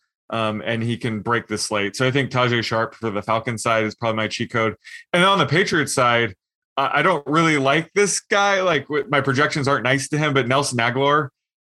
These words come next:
uh, he's probably due for one more big game the <laughs> rest of the season. Um, it could be this week. Uh, so he's probably worth a flyer. Um, unfortunately, you know,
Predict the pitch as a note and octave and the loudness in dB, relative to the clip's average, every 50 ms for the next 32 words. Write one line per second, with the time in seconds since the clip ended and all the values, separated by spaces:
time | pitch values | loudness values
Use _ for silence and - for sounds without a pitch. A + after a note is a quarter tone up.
0 | _ - - C3+ C3+ C#3 D3+ C#3+ - F#3+ A3 A3 A3+ F#3+ E3+ F#3 F3 - D#3+ C3 | _ -2 0 2 2 2 2 2 0 0 2 2 2 2 2 2 0 0 0 -2
1 | A#2 G#2+ B2+ C3+ C#3 D#3 E3 D#3+ C#3+ E3+ E3 D3+ D#3 D#3 D#3+ D#3 D#3 D#3 D#3 - | 0 0 0 0 2 2 0 2 2 0 0 2 0 0 0 0 0 0 2 2
2 | F3+ F3 - - D#3+ D#3+ D3+ - - D#3+ D#3 D3 E3 E3 E3 E3 D#3+ - _ _ | 2 0 0 0 -2 -2 0 0 0 0 0 0 0 0 0 -2 -4 -8 _ _
3 | _ _ _ _ _ - C#3 C#3 C3+ C3 B2+ C3 D3+ D3 - - D#3+ D#3 C#3+ D#3+ | _ _ _ _ _ 0 2 2 2 2 4 2 2 2 2 0 0 0 2 2
4 | E3 D#3 D3+ E3+ E3 E3+ E3+ E3+ F3 F3 E3+ - _ _ _ _ _ - C3 C3+ | 2 2 2 0 0 0 0 2 0 0 -2 -6 _ _ _ _ _ 0 2 4
5 | C3+ C3+ C3 D#3+ D#3+ D#3 F#3 F3+ - - F#3 F3 E3 D#3 D3 C#3+ C#3+ C#3 A2+ - | 4 4 2 2 2 2 2 0 2 2 2 4 4 4 2 2 2 0 -4 -4
6 | - A2+ A2+ A2 A2 A2+ A2+ A2 A#2 - C3 C3 C3 B2+ C#3 D#3+ F3+ F3+ - - | -2 0 2 2 2 2 2 0 0 0 2 2 2 2 2 2 2 0 0 0
7 | - F#3+ F#3+ F#3 - F3+ D#3+ D3 C#3+ C3+ C3 C#3 C#3 C3 B2 G#2+ | 2 2 2 2 0 -2 0 0 0 0 0 2 2 2 2 0